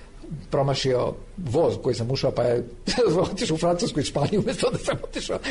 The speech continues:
na drugu stranu, ali nebitno. U svakom slučaju, ja sam kroz to putovanje, tako su nas učili u kući, učio. Znate, Eiffelov toranj možda vidite u knjizi,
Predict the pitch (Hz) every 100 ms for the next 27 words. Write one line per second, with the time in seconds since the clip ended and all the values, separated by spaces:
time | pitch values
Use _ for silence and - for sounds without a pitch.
0 | 214 190 196 190 180 180 156 131 147 165
1 | 120 - 147 - - - - - - 160
2 | 302 302 208 320 311 262 - - - -
3 | - - - - 170 214 254 226 - -
4 | 233 226 311 214 120 120 160 175 180 156
5 | - 160 147 156 160 208 110 - 107 120
6 | 147 - - - 196 196 - 131 104 -
7 | - - - - 143 151 143 160 143 139
8 | 127 131 147 135 123 135 139 127 120 127
9 | 135 139 135 151 95